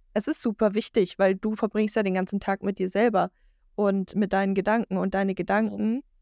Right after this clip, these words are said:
Speaker 1: sind ja auch irgendwie eine Art von Kommunikation. Es gibt ja nicht nur die, die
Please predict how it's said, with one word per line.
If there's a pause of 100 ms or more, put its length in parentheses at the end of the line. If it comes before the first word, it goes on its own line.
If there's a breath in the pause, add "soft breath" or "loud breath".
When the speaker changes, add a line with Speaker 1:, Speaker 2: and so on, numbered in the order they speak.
(380)
Speaker 1:
sind
ja
auch
irgendwie
eine
Art
von
Kommunikation.
Es
gibt
ja
nicht
nur
die, (180)
die